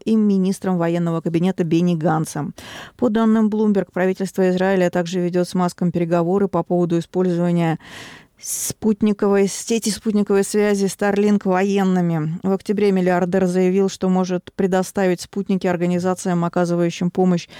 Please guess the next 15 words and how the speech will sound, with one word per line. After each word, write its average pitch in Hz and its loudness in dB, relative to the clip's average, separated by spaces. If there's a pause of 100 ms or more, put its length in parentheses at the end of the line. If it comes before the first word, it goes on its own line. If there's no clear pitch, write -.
(200)
в - -10
секторе 185 0
Газа. 185 0
Это 170 0
вызвало 175 0
критику 196 -2
израильских 175 0
чиновников. 165 -2
Визит 180 0
Маска 190 0
проходит 170 -2
на 170 2
фоне 175 -2
недавних 175 -2
обвинений 180 0